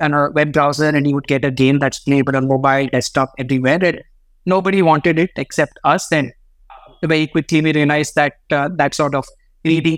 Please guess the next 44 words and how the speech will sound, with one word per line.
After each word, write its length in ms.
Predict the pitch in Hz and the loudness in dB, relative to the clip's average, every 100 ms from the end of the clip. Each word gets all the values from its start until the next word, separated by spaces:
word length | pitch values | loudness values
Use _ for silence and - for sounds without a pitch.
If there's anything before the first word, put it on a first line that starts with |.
| - | -2
TechCrunch 560 | 156 - 170 156 160 | -6 -2 0 2 2
and 120 | 170 147 | -2 0
having 340 | 151 147 156 | 0 0 0
an 140 | 156 156 | -2 -2
idea 560 | 151 143 156 156 151 156 | -2 0 0 2 0 0
and 180 | 151 147 | -4 -2
people 280 | 143 151 147 | -4 -2 -2
beating 340 | 147 151 151 | 0 0 0
up 140 | 151 | 0
paths 260 | 147 143 - | 0 -2 -4
to 80 | - | -2
your 140 | 151 | 0
door, 300 | 139 143 151 180 | 2 0 0 0
that 180 | 151 135 | -2 -2
is 200 | 147 135 | -4 -4
really, 360 | 143 135 143 131 _ _ _ | 0 2 2 -2 _ _ _
um, 320 | 147 131 113 120 - | -2 -2 -2 -6 -6
you 100 | 131 | -10
know, 120 | 123 - _ _ _ _ - | -10 -12 _ _ _ _ -8
exception 500 | 165 - 131 - 143 | -4 0 0 2 2
rather 260 | 135 131 | 0 -2
than 160 | 135 131 | -6 -6
the 80 | 131 | -2
rule. 260 | 156 180 - _ _ _ | 0 0 -4 _ _ _
Um, 380 | 139 135 131 135 - | -6 -4 -6 -8 -8
and 180 | 160 156 | -4 -4
since 340 | - 233 247 - | -2 2 2 2
then, 240 | 220 220 | 0 2
we've 200 | 202 185 | 0 -2
pivoted, 460 | 170 165 165 190 - | -2 0 0 -2 0
uh, 140 | 180 - | -2 -2
a 60 | 175 | -2
few 180 | 180 | -4
times, 460 | 170 156 156 170 - - | 0 0 0 -2 -4 -4
and 260 | 160 160 - | -2 -2 -2
every 320 | 165 170 220 | -2 2 2
one 180 | 202 180 | 2 2
of 140 | 185 | 0
those 180 | 180 185 | -4 -6
pivots 400 | - 156 165 165 | -4 -2 -2 -2
has 180 | 165 151 | -2 -2
been 300 | 151 160 165 - _ _ | 0 0 0 -4 _ _
guided 460 | 151 151 147 165 160 | -2 0 0 0 0
by 320 | 156 151 156 | 2 2 0